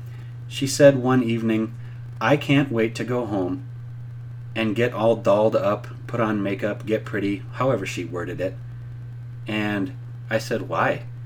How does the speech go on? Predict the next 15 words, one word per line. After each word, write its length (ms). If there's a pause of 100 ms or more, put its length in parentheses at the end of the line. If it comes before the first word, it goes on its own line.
(240)
And 100
she 140
goes, 240
"Well, 140
I 100
do 140
it 100
for 160
me. 300 (560)
I 100
put 200
on 200
makeup 420 (320)
for 300
me." 380